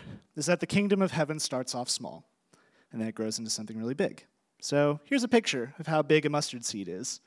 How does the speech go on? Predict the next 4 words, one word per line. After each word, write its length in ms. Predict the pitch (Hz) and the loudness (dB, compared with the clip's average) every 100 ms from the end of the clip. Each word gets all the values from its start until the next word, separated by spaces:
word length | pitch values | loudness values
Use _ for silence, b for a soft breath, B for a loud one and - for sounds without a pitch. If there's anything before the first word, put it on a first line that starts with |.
| b b b b b b - | b b b b b b -2
Super 280 | - 359 202 | 6 6 6
tiny, 380 | 214 101 101 - - | 0 -4 -8 -10 -6
right? 220 | 269 240 - _ _ _ b b b b b b b b b b _ | -6 -6 -18 _ _ _ b b b b b b b b b b _
I, 260 | 147 160 | 4 4